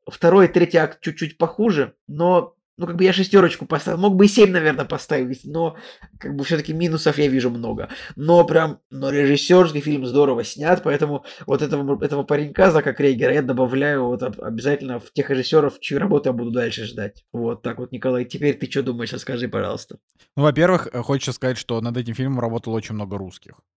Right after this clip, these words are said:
Speaker 2: Вот это,
Speaker 1: Николай,
Speaker 2: это
Speaker 1: ты
Speaker 2: удивительно,
Speaker 1: ошибаешься.
Speaker 2: но
Speaker 1: Ты думаешь, что это русские, но на самом деле это болгары. То
Speaker 2: Нет,
Speaker 1: есть,
Speaker 2: почему?
Speaker 1: если
Speaker 2: Вот
Speaker 1: ты
Speaker 2: я
Speaker 1: просто
Speaker 2: вижу
Speaker 1: с-,
Speaker 2: комп-,
Speaker 1: короче, если ты
Speaker 2: композитор
Speaker 1: смотрел,
Speaker 2: Анна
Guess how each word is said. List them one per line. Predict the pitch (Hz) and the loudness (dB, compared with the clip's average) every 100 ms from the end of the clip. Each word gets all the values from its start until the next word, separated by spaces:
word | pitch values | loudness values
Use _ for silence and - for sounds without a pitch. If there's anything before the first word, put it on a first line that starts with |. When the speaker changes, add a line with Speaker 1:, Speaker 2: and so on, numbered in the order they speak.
| _ | _
Speaker 2:
Вот | - 95 | -14 -10
это, | 95 - | -8 -6
Speaker 1:
Николай, | 151 151 147 123 | 0 2 4 4
Speaker 2:
это | - | 0
Speaker 1:
ты | - | -8
Speaker 2:
удивительно, | 147 147 | 0 0
Speaker 1:
ошибаешься. | 143 147 139 131 120 - | 2 0 4 4 4 0
Speaker 2:
но | - _ - _ | -6 _ -20 _
Speaker 1:
Ты | - | -4
думаешь, | 139 143 139 | -2 -2 -2
что | 143 | -4
это | 117 143 | 0 2
русские, | 170 - 131 | 2 0 -8
но | 127 | -6
на | |
самом | 147 139 | -4 -4
деле | 127 | -4
это | 123 | -6
болгары. | 113 110 110 101 95 90 - - | -6 -4 -4 -6 -8 -10 -14 -8
То | |
Speaker 2:
Нет, | 135 131 | -4 -4
Speaker 1:
есть, | |
Speaker 2:
почему? | 123 - 143 | -4 0 0
Speaker 1:
если | 131 | 2
Speaker 2:
Вот | 127 143 | 0 0
Speaker 1:
ты | |
Speaker 2:
я | 147 | 2
Speaker 1:
просто | 131 113 | 2 0
Speaker 2:
вижу | |
Speaker 1:
с-, | 127 | -2
Speaker 2:
комп-, | 123 - - _ - - - | -4 -10 -18 _ -14 -10 2
Speaker 1:
короче, | 165 160 | 2 6
если | 185 170 | 4 6
ты | 190 | 4
Speaker 2:
композитор | 185 | 6
Speaker 1:
смотрел, | 185 190 | 6 6
Speaker 2:
Анна | 156 147 | 6 2